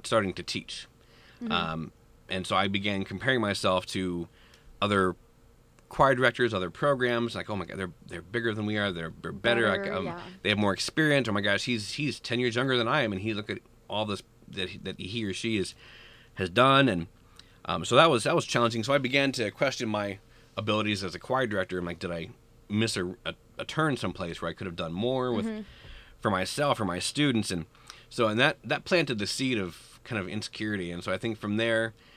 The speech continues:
Speaker 1: like, I questioned my abilities as, as a husband and, and then as a, as a father. And, and then it kinda just, it's all stemmed from that one planting of seed that I just wasn't good enough.
Speaker 2: Yeah. And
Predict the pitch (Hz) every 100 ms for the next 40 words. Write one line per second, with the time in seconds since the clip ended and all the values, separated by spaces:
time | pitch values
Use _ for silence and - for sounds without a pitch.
0 | - - 87 - - 92 123 117 107 92
1 | 90 95 92 92 - 85 80 80 - -
2 | - 80 80 - - - 120 120 123 123
3 | 123 - - 85 85 80 - 82 92 95
4 | 90 - - - 80 80 80 78 78 82
5 | - 123 110 87 85 85 90 90 95 98
6 | - 101 90 90 - 92 92 - 110 -
7 | 127 107 104 95 101 104 98 117 107 98
8 | 90 - 113 90 82 85 82 95 87 85
9 | 90 82 76 67 220 226 196 170 - 262